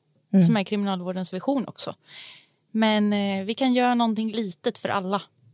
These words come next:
Speaker 2: Vi löser inte alla världsproblem, men bättre ut kommer de allra flesta.
Speaker 1: Du, vi har fått jättemånga önskemål från våra lyssnare om att ha avsnitt om just, eh,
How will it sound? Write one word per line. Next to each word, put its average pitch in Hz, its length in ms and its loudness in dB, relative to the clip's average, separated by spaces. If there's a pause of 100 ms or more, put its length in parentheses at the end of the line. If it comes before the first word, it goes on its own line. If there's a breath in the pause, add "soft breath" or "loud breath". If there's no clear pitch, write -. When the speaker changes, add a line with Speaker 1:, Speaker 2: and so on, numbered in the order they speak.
(640)
Speaker 2:
Vi 208 120 0
löser 240 300 6
inte 220 240 0
alla 208 140 0
världsproblem, 247 840 -2
men 214 600 2 (540)
bättre - 400 -4
ut 220 300 0
kommer 202 380 0
de 180 140 -4
allra 185 280 -2
flesta. - 340 -10 (1300 loud breath)
Speaker 1:
Du, 254 160 -4
vi 294 160 4
har 330 80 6
fått - 340 0
jättemånga 320 760 -2
önskemål 240 640 4 (200)
från 262 340 -2
våra 220 200 -2
lyssnare 196 580 -2
om 233 180 4
att 240 120 2
ha 370 460 -2
avsnitt 190 680 0
om 160 380 0 (340 loud breath)
just, - 520 -2
eh, - 80 -8